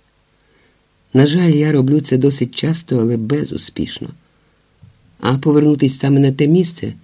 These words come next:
неможливо. За ці роки його розбудували, і воно геть змінилося». «Але щось мало залишитися?» не здавалася стара. «Сквер, стежка, хоча б одне дерево?»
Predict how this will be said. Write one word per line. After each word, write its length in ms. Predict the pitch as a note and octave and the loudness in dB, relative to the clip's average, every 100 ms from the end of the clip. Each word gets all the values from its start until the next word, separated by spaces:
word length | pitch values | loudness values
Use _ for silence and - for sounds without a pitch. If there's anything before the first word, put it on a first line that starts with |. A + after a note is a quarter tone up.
| _ _ _ _ _ _ | _ _ _ _ _ _
неможливо. 560 | F3 E3 A2 A#2+ B2 B2 - _ _ _ _ _ _ _ _ B2 | 2 2 2 -2 -4 -4 -14 _ _ _ _ _ _ _ _ 2
За 100 | B2+ | 4
ці 140 | D3 | 4
роки 240 | C#3+ D#3 | 4 4
його 240 | E3 A#2+ A#2+ | 4 4 2
розбудували, 680 | A#2+ A2+ A#2 A#2 C#3+ D3 C#3 - _ | 2 0 -2 0 0 -2 -6 -14 _
і 80 | A#2 | 0
воно 180 | A#2 A#2 | 2 2
геть 240 | B2 C#3 | 0 -2
змінилося». 580 | A2+ G#2 G#2+ G#2+ G#2+ - - _ _ _ _ _ _ _ _ _ _ _ _ _ _ _ _ _ _ _ - | -2 -4 -4 -8 -12 -18 -20 _ _ _ _ _ _ _ _ _ _ _ _ _ _ _ _ _ _ _ -2
«Але 440 | A#2+ A#2+ B2+ B2+ - - - _ | 2 4 2 0 -6 -20 -20 _
щось 500 | - - E3+ G2 - | -12 2 4 4 0
мало 360 | A#2 F3+ B3 G#3+ | 0 4 4 4
залишитися?» 720 | E3+ C3+ - G#2 - - - - _ _ A#2+ | 4 2 0 -4 -6 -8 -10 -16 _ _ -4
не 120 | A#2+ | -2
здавалася 500 | B2 A#2+ A#2 A#2 G2+ | 0 -2 -6 -6 -8
стара. 380 | - G2 F#2 - _ _ - - | -6 -10 -10 -14 _ _ -20 -14
«Сквер, 580 | - - C3 C3 B2+ B2+ | -12 0 2 4 2 -4
стежка, 600 | - C#3+ B2+ A#2 - B2 - _ _ _ _ _ _ _ _ | 0 2 2 -2 -8 -12 -12 _ _ _ _ _ _ _ _
хоча 340 | - - A#2 A2+ | -8 -2 0 2
б 40 | |
одне 240 | B2 C3 | 2 2
дерево?» 460 | C#3+ G#3 F3+ F2+ | 4 4 4 0